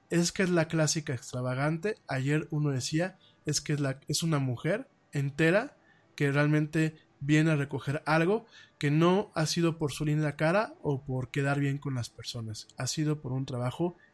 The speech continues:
impecable". Ya por aquí me dicen que, que, tengo, que si quiero quedar bien con ella, pues, oye, si la Lady Gaga me escucha y me da una oportunidad, encantado, ¿no?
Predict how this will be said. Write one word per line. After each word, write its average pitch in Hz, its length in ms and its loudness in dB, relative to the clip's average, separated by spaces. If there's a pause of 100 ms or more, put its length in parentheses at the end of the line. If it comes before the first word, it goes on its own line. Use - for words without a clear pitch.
(120)
impecable". 113 540 -4 (640)
Ya 151 180 6
por 160 100 8
aquí 156 140 6
me 160 120 10
dicen 165 240 8
que, 151 140 0
que, 156 120 2
tengo, 165 220 4
que 147 100 4
si 151 80 6
quiero 190 180 8
quedar 180 180 10
bien 180 180 8
con 175 180 6
ella, 180 320 6
pues, - 680 2
oye, 185 480 4
si - 200 0
la 147 140 8
Lady 170 260 8
Gaga 160 240 4
me 151 100 2
escucha 180 400 0
y 151 60 2
me 139 80 -2
da 139 80 0
una 151 140 2
oportunidad, 135 580 -2
encantado, 135 600 0
¿no? 147 200 -2